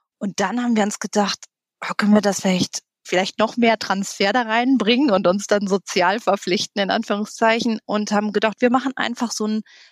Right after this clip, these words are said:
LinkedIn-Audio-Event daraus und lassen Leute einfach an unserem Gespräch teilhaben. Das ist wirklich eine schöne, schöne Sache, weil jetzt auch schon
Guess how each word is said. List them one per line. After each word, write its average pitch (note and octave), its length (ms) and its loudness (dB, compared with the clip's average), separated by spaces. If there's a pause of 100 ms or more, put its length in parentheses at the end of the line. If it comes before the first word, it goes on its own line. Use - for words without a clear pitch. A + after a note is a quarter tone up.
LinkedIn-Audio-Event A3+ 1400 0
daraus F3+ 600 0 (400)
und A3+ 220 4
lassen G#3+ 340 0
Leute G#3 320 2
einfach G3+ 260 -4
an F#3+ 120 -4
unserem F#3+ 300 0
Gespräch F3+ 580 0
teilhaben. G#3 880 0 (440)
Das A#3+ 160 4
ist A#3+ 200 -4
wirklich C4 300 0
eine A3 280 4 (380)
schöne, B3+ 720 4 (160)
schöne C#4+ 380 4
Sache, A3+ 280 0 (460)
weil A3 800 2 (500)
jetzt A3+ 320 0
auch A#3 120 2
schon A#3 440 2